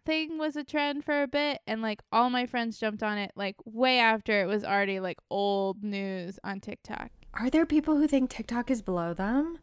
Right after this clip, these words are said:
Speaker 2: I think that they may be lying and they just, like, don't know how to work it. And
Speaker 1: Yeah.
Speaker 2: they're embarrassed.
Speaker 1: I think that's it. But, like, it's always the people that, like, are embarrassed and insecure who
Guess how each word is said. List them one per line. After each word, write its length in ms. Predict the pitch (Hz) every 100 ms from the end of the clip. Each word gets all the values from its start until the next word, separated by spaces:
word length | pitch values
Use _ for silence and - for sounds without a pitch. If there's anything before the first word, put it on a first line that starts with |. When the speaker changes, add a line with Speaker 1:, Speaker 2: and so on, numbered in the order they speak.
| - - - -
Speaker 2:
I 120 | - 254
think 260 | 320 320
that 140 | 427 427
they 140 | 330
may 180 | 302 269
be 160 | 269 277
lying 560 | 196 226 233 185 170
and 140 | 180 180
they 80 |
just, 200 | 185 190
like, 160 | 196 175
don't 180 | 165 156
know 100 | 165
how 100 | 160
to 80 | 147
work 300 | 147 147 -
it. 280 | - - -
And 60 | - - -
Speaker 1:
Yeah. 220 | 233 220
Speaker 2:
they're 100 | 202 170
embarrassed. 760 | 165 143 - 113 214 - - - -
Speaker 1:
I 140 | 247 269
think 240 | 311 359
that's 240 | 453 494
it. 400 | 330 269 269 240 -
But, 180 | 269 247
like, 380 | 254 247 220 _ 247
it's 200 | 269 254
always 320 | 269 302 277
the 100 | 294
people 260 | 277 262
that, 320 | 240 233 214 226
like, 340 | 220 214 - -
are 140 | 220
embarrassed 720 | 226 220 220 214 214 214 214
and 100 | 214
insecure 680 | 208 208 202 202 214 202 202
who 260 | 208 196